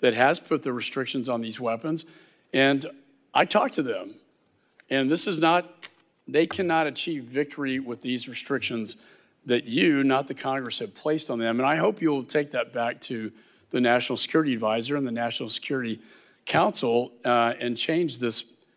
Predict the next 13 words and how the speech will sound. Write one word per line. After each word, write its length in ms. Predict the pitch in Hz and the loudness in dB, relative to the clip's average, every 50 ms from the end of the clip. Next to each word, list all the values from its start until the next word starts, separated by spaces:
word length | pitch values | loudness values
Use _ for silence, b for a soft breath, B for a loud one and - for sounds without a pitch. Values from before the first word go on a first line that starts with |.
| _ _ _ | _ _ _
policy 480 | - - 165 165 156 147 - - 139 120 | 0 4 4 6 6 4 2 -2 -4 -4
decision 600 | 117 117 - - 147 127 127 123 131 123 120 113 b b b b b b b b b _ | -4 -4 -4 -2 -2 -2 -2 -2 -2 -2 -2 -4 b b b b b b b b b _
that 100 | - 127 | -2 0
is 120 | 131 123 117 | 0 0 2
very 280 | 123 147 156 160 151 | 2 4 4 4 2
dangerous 840 | 139 123 135 135 135 139 139 135 123 127 120 120 117 117 - - - | 0 0 0 2 2 2 2 0 -2 -4 -4 -2 -2 -2 -2 -4 -4
and 200 | - 120 110 107 | -4 -4 -4 -2
damaging 520 | 123 117 123 120 120 113 110 117 110 107 | -2 -2 0 0 -2 -2 -4 -6 -8 -6
to 120 | - - | -8 -8
the 100 | 117 110 | -8 -10
Ukraine. 480 | 107 104 101 - - 117 104 101 104 117 - _ _ _ _ _ | -12 -10 -10 -10 -8 -8 -8 -10 -10 -12 -14 _ _ _ _ _
Ukrainian 420 | - 123 - - 120 113 107 101 95 | -10 -10 -6 -6 -6 -4 -6 -6 -8
people. 420 | - - 113 107 - 117 107 107 | -10 -10 -12 -10 -8 -8 -8 -8